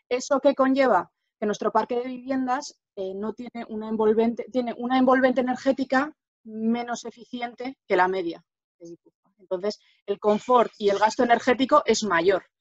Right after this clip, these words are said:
en, en las viviendas de nuestra comarca. Por otro lado, eh, el índice de pobreza energética también nos indica,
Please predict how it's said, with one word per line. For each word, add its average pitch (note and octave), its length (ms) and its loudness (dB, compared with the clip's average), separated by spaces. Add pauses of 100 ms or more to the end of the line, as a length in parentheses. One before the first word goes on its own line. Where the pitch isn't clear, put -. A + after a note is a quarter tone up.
(840)
en, F3 280 -6 (140)
en F#3+ 100 -4
las F3+ 160 -2
viviendas F3+ 500 -10
de E3 240 -4
nuestra E3+ 280 -10
comarca. D#3 460 -18 (560)
Por G3+ 160 2
otro A#3+ 220 2
lado, C4+ 380 6 (120)
eh, F3+ 920 -6
el G#3 140 -2
índice A#3+ 280 0
de A#3 80 2
pobreza A3+ 380 2
energética C4 680 0 (1400)
también A3 460 2
nos A3 340 0
indica, A3+ 580 0